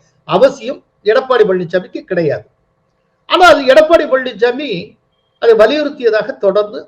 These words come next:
தகவல்கள் பரப்பப்பட்டன. இதுக்கு காரணம் என்ன அப்படின்னா, ஏதோ ஏ டி எம் கே கண்ணாபின்னான் செதறி நிர்மூலமாகி விட்டது போலவும், அதற்காக எடப்பாடி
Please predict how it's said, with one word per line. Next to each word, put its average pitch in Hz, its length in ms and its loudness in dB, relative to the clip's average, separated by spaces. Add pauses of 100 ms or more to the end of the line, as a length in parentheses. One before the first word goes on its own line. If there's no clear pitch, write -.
தகவல்கள் 190 540 -4
பரப்பப்பட்டன. 165 680 -6 (220)
இதுக்கு 131 340 -20
காரணம் 269 460 -6
என்ன 226 180 -8
அப்படின்னா, 180 400 -6 (1080)
ஏதோ 202 280 2 (840)
ஏ 160 200 2
டி 269 140 -2
எம் 214 180 -4
கே - 160 -2
கண்ணாபின்னான் 202 760 -8
செதறி 185 460 -2 (140)
நிர்மூலமாகி 220 720 -4
விட்டது 160 340 -4
போலவும், 143 380 -6 (640)
அதற்காக 240 640 -2 (840)
எடப்பாடி 196 680 0